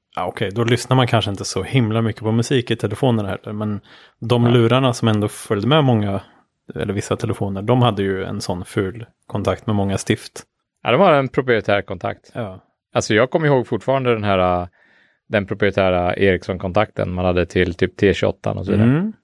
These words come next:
Speaker 1: precis. De bytte ju kontakt där när det blev tre volts, eh, logik i telefonerna, ska jag säga.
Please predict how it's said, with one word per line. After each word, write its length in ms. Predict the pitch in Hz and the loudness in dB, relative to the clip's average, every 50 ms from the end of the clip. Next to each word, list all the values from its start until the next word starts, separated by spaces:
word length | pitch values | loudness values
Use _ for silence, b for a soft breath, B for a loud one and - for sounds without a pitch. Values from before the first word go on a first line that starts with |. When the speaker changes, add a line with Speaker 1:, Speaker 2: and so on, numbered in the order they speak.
| _ _ - - - - | _ _ -20 -20 -6 -4
Speaker 1:
precis. 480 | 120 107 156 175 - - - - - | -2 0 0 0 -2 -2 -6 -10 -6
De 220 | - - 117 113 113 | -4 0 0 2 2
bytte 320 | 131 123 - _ - - | 0 -2 -2 _ -2 0
ju 100 | 160 175 | 0 0
kontakt 480 | 160 - 151 127 - 107 98 - - - | 0 0 -2 0 0 0 -2 -2 -2 0
där 180 | 110 101 98 | 0 0 0
när 180 | 110 110 107 104 | 0 -2 -2 -2
det 60 | 107 | -2
blev 400 | 107 110 110 104 101 101 104 110 | -2 0 0 0 0 -2 -6 -8
tre 240 | 113 - - 127 117 | -8 0 2 4 4
volts, 680 | 104 107 104 104 104 - - - - - - - - - | 4 2 0 0 -2 -6 -8 -8 -8 -8 -8 -10 -12 -10
eh, 360 | - - 82 98 - - - | -8 -6 -6 -6 -6 -8 -6
logik 520 | 104 101 123 - - - 160 127 - - | -4 -2 -2 0 0 0 0 -2 -2 -4
i 60 | 143 | -4
telefonerna, 600 | 131 - 127 120 123 120 127 185 196 156 127 123 | -2 -2 -2 -2 0 -2 -2 -2 -4 -6 -8 -10
ska 200 | - - - - - | -12 -14 -16 -8 -2
jag 80 | 107 | 0
säga. 120 | 104 104 | 2 4